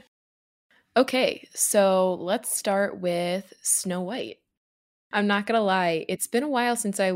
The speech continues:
watched some of these movies, and I definitely rewatched some of them on Disney Plus <laughs> for this, for this <laughs> podcast. I had to, I had to, like, kind of go over, like, who are these girls again? Um, but yeah, Snow White.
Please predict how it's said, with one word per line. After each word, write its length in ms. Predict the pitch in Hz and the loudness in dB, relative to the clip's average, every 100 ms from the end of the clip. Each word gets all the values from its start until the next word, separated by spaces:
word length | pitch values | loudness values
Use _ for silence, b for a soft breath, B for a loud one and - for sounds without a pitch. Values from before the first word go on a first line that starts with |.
| 170 | -4
watched 400 | - - 175 - | -10 -4 -4 -4
some 100 | - | -6
of 60 | 226 | -4
these 180 | 233 226 | -4 -4
movies, 500 | 226 226 233 233 226 - | -4 -2 -2 -4 -6 -6
and 680 | 185 180 175 175 170 170 - - - | -4 -4 -4 -6 -6 -10 -14 -20 -10
I 880 | 175 175 170 170 170 170 165 165 170 _ _ _ 571 _ 190 | -6 -4 -4 -4 -4 -6 -6 -6 -8 _ _ _ -20 _ -4
definitely 760 | 180 185 240 254 247 240 233 | -4 -2 -6 -4 -2 0 -2
rewatched 540 | 208 196 208 202 226 | -2 -2 -2 -2 -4
some 200 | - 180 | -4 -4
of 120 | 170 165 | -2 -2
them 380 | 165 165 165 160 | -4 -4 -8 -8
on 180 | 170 | -8
Disney 280 | 170 170 170 | -8 -6 -8
Plus 460 | - 180 - - - _ _ - | -8 -10 -10 -12 -14 _ _ -4
<laughs> 280 | 214 233 - | 2 4 2
for 220 | - 175 | 0 2
this, 400 | 170 170 - - _ - | 0 -2 -6 -10 _ -10
for 120 | - 202 | 2 4
this 160 | 202 | 4
<laughs> 20 | |
podcast. 520 | - 214 185 220 220 - | 4 4 4 6 8 10
I 80 | |
had 120 | 233 233 | 8 8
to, 160 | 220 - | 4 0
I 80 | 254 | 0
had 100 | 262 | 4
to, 60 | |
like, 140 | 247 240 | 2 2
kind 160 | 226 | 0
of 180 | 208 190 | 0 0
go 180 | 208 208 | 0 0
over, 220 | 185 185 | 0 -2
like, 220 | 180 175 | -2 -4
who 440 | 226 233 220 214 214 | -2 -2 -2 -2 -2
are 140 | - | -2
these 220 | 240 233 | -4 -6
girls 240 | - 226 214 | -4 -6 -2
again? 260 | 185 175 B B B B 247 - | -2 -2 B B B B -6 2
Um, 520 | 185 180 170 170 180 - | 4 4 0 -4 -6 4
but 180 | 202 | 6
yeah, 160 | 226 220 | 6 2
Snow 280 | - 214 226 | 2 -2 0
White. 320 | 202 190 | 0 0